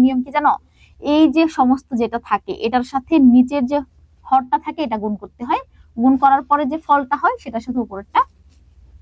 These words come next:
যোগ করে দিতে হয়, ঠিক আছে? তাহলে এভাবে আমরা সলভ করতে পারবো। ধরো আমরা এখানে করি গ নাম্বারটা, তাহলে আট আর তেরো কি করতে হবে? গুণ করতে হবে, এর সাথে কি করতে হবে?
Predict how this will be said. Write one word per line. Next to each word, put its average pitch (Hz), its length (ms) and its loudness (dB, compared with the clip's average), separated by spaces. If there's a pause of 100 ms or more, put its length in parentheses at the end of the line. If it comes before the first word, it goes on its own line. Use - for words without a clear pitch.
যোগ 269 160 2 (100)
করে 160 180 -4
দিতে - 200 -16
হয়, - 140 -20 (1080)
ঠিক 381 160 0
আছে? - 160 -4 (580)
তাহলে 381 280 0 (260)
এভাবে 302 340 0
আমরা 254 160 -2 (100)
সলভ 214 260 -4
করতে 254 200 -6
পারবো। 175 220 -4 (120)
ধরো 277 160 2 (120)
আমরা 247 120 0 (100)
এখানে 226 220 -8
করি 202 220 -10 (2250)
গ 247 100 2 (140)
নাম্বারটা, - 340 -8 (380)
তাহলে 262 180 2 (220)
আট 262 160 0
আর 254 180 2
তেরো 240 220 -4
কি 240 140 -14
করতে - 200 -16
হবে? 214 200 -6
গুণ 247 240 0
করতে - 200 -8
হবে, 208 240 -8 (220)
এর 247 140 -2
সাথে 247 200 -8 (920)
কি - 140 -6
করতে 254 220 -2
হবে? 202 180 -2